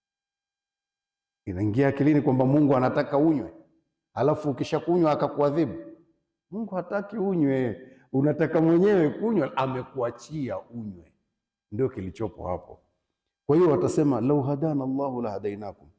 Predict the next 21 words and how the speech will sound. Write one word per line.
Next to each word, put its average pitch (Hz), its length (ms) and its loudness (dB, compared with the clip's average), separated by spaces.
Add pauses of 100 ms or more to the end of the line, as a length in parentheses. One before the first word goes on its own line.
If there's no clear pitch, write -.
(120)
Sasa, 175 420 0 (380)
"Sawaun 233 640 2
alaina 185 580 2
ajazina 175 720 -2
am 202 140 -4
sabarna." 139 500 -6 (1000)
Yani 254 220 0
kwa, 240 260 -2
kwa 254 140 0
saa 226 200 0
hizi 226 300 0 (280)
sawa 220 300 2
sawa 160 340 2
tu 147 140 -6
kwetu, - 240 -4
tukilalamika, 160 1000 0
tukifadhaika 156 920 -6
au 185 180 0
tukisubiri, 185 680 -12
sawa 151 440 -2
tu. 107 260 -12